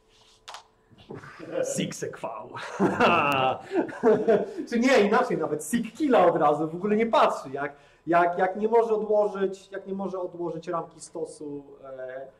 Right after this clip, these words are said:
e, w tym momencie, to po prostu od razu strzela sig killa i nawet się nie zastanawia jądro, tak?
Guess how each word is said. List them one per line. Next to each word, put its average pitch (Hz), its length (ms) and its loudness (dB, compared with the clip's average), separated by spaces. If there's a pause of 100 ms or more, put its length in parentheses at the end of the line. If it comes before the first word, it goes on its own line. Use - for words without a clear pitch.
(320)
e, 139 200 -12
w - 80 -20
tym 170 200 -4
momencie, 156 560 -2
to 151 120 -6
po - 120 -12
prostu 147 280 -10
od 135 80 -8
razu 143 280 -4
strzela 180 380 2
sig 196 320 -4
killa 185 320 2
i - 20 0
nawet 151 240 -4
się 147 120 -14
nie 147 100 -4
zastanawia 131 520 -8
jądro, 107 360 -16
tak? 113 260 -14